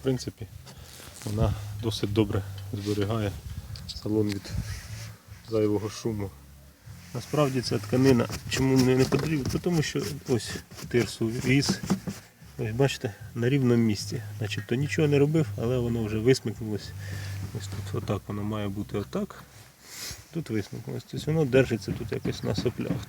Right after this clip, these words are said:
трошки, чесно кажучи. Нема ніяких карманчиків, ось також. Значить,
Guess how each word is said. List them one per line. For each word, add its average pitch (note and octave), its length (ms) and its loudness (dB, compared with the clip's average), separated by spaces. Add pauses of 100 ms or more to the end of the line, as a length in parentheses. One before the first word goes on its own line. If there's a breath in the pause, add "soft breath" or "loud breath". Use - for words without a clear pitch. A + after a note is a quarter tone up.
трошки, - 280 -6
чесно - 360 -6
кажучи. - 440 -4 (580 loud breath)
Нема C3+ 240 4
ніяких A#2+ 320 4
карманчиків, D3+ 680 2
ось C#3+ 160 0
також. - 320 -4 (1080 loud breath)
Значить, B2 460 -6